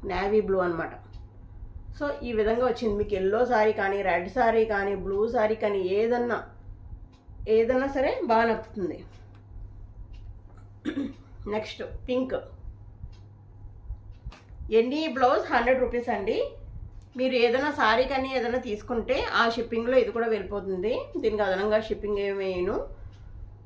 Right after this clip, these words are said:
ప్యూర్ కాటన్, ప్యూర్ అంటే హండ్రెడ్ పర్సెంట్ ప్యూర్. ఇంకోటి మీకు తెలుస్తుంది, జ్యోతి కాటన్ హండ్రెడ్ పర్సెంట్.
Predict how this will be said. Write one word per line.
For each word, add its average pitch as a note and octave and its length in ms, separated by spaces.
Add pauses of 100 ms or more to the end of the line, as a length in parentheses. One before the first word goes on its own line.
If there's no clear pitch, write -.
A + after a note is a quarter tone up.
(680)
ప్యూర్ D#4 540
కాటన్, A#3 460 (1000)
ప్యూర్ B3+ 300
అంటే C#4+ 260
హండ్రెడ్ C4 600
పర్సెంట్ C#4+ 400
ప్యూర్. G#3 300 (580)
ఇంకోటి F#3+ 240
మీకు F#3+ 200
తెలుస్తుంది, G3 520
జ్యోతి G#3 600
కాటన్ G#3+ 380
హండ్రెడ్ G3+ 600
పర్సెంట్. B2+ 400